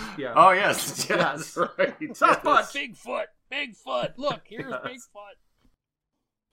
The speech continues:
Speaker 3: And John, are you gonna tell us about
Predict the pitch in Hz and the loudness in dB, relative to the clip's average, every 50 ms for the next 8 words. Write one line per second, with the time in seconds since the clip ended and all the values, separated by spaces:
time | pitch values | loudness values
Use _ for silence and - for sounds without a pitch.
0 | _ _ _ _ _ _ - 107 107 - - 185 202 226 240 233 233 233 226 208 | _ _ _ _ _ _ -20 -20 -20 -10 -6 -4 -4 -2 -2 -2 -4 -4 -8 -12
1 | - _ _ _ _ _ _ - 196 262 254 269 247 220 - - 214 208 196 156 | -16 _ _ _ _ _ _ -20 -18 -16 -12 -12 -12 -12 -10 -8 -6 -6 -6 -6
2 | - 180 156 160 147 131 135 135 | -8 -10 -8 -6 -6 -6 -6 -8